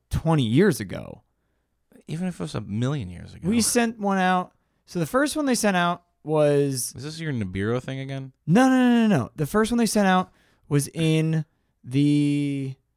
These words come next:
Speaker 1: when were the Berlin Olympics?
Speaker 2: Uh, nineteen forty?
Speaker 1: It was, like,
Speaker 2: Nineteen thirties?
Speaker 1: thirty-nine.
Speaker 2: Yeah.
Speaker 1: Yeah.
Speaker 2: Right before World War Two.
Speaker 1: It, yeah, it was, like, r-,
Speaker 2: 'Cause
Speaker 1: so, like
Speaker 2: Hitler was walking around like,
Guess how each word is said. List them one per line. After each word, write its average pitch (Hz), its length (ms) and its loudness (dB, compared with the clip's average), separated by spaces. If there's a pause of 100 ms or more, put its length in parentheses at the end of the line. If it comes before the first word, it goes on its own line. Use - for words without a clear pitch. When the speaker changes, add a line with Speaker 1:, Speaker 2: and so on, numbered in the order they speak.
(120)
Speaker 1:
when 143 280 0
were 127 140 0
the 120 100 -4
Berlin 117 400 -2
Olympics? 104 680 -8 (1400)
Speaker 2:
Uh, 87 240 -8
nineteen 90 680 -8
forty? 110 440 -10
Speaker 1:
It - 60 -16
was, - 60 -20
like, 92 100 -8 (120)
Speaker 2:
Nineteen 135 220 0
thirties? 117 260 -2
Speaker 1:
thirty-nine. 127 640 0 (100)
Speaker 2:
Yeah. 90 280 -6 (200)
Speaker 1:
Yeah. 104 360 -6
Speaker 2:
Right 104 260 -2
before 98 260 -8
World 92 200 -4
War 90 160 -8
Two. 90 140 -10
Speaker 1:
It, 123 220 -2
yeah, 117 160 -2
it 95 40 -6
was, 104 100 -8
like, 107 140 -8
r-, 107 120 -10 (360)
Speaker 2:
'Cause 98 140 -2
Speaker 1:
so, 147 120 4
like 123 320 0
Speaker 2:
Hitler 110 300 -2
was 104 160 0
walking 107 360 0
around 107 460 -2
like, 98 220 -4